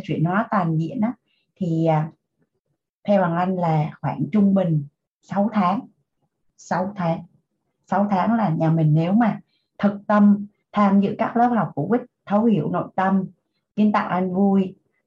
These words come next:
trong sáu tháng mà nếu mình muốn quay lại á, thì mình đã đi được khoảng, à,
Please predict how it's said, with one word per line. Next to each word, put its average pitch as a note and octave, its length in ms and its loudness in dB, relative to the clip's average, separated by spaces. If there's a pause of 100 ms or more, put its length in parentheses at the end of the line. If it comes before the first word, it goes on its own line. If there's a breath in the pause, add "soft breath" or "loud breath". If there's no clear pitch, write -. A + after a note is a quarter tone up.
trong G#3 160 4
sáu G#3 280 2
tháng G#3+ 260 2
mà A#3 80 4
nếu F#3 160 2
mình A3 160 2
muốn F#3+ 240 0
quay G#3 200 4
lại - 340 -2
á, A3+ 140 -2 (340)
thì F3 100 -6
mình D#3+ 220 2
đã - 160 -2
đi G#3 240 4
được F3 220 0
khoảng, D#3 420 -6
à, D#3+ 360 -2